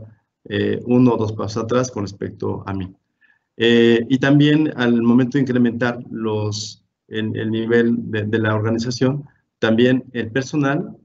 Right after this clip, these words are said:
tiene ya una cultura asociada a tomar de riesgos, que es el treinta por ciento que les comentaba, porque, eh, en la medida que los riesgos estén bien planificados, que estén bien, eh, estructurados,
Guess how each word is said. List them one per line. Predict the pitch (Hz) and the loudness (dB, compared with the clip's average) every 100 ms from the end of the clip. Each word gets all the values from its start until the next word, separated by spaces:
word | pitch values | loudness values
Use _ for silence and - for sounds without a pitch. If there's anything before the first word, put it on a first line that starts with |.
| _ | _
tiene | 120 117 | 0 2
ya | 117 | 2
una | 120 120 | 2 0
cultura | 123 120 139 120 131 170 - _ _ | -2 -2 -2 -2 -4 -8 -18 _ _
asociada | 104 - 101 - 113 113 | -14 -14 -8 -4 -2 -2
a | |
tomar | 110 107 110 | -2 -4 -4
de | 113 | -4
riesgos, | 127 151 - - - _ _ _ _ | -4 -6 -8 -18 -20 _ _ _ _
que | 120 | -4
es | 117 | -2
el | 113 113 113 | -4 -4 -4
treinta | 110 117 120 | -2 0 0
por | 117 | -4
ciento | 107 113 | -4 -6
que | 113 | -6
les | 107 | -8
comentaba, | - 110 107 123 117 143 - _ _ _ _ | -6 -6 -2 -2 -2 -6 -16 _ _ _ _
porque, | 127 123 131 127 | -2 2 2 2
eh, | - 113 110 | 2 -4 -4
en | 110 | -2
la | 113 | -2
medida | 113 117 131 | 2 2 2
que | 123 | 0
los | 123 113 | 0 -2
riesgos | 110 120 135 131 120 113 113 | 0 2 2 0 -4 -4 -6
estén | 107 117 117 | -6 -4 0
bien | 117 113 | 0 0
planificados, | 117 110 110 - 120 120 113 113 - - _ _ _ | -2 -4 -6 -4 -2 -2 -6 -12 -16 -20 _ _ _
que | 113 | -10
estén | 107 113 110 107 | -4 -2 0 0
bien, | 117 117 120 120 104 | 2 6 4 4 -2
eh, | 110 104 104 104 104 | -6 -4 -4 -6 -8
estructurados, | 104 107 - 107 110 110 110 113 - - | -12 -10 -10 -8 -6 -2 -2 -4 -8 -16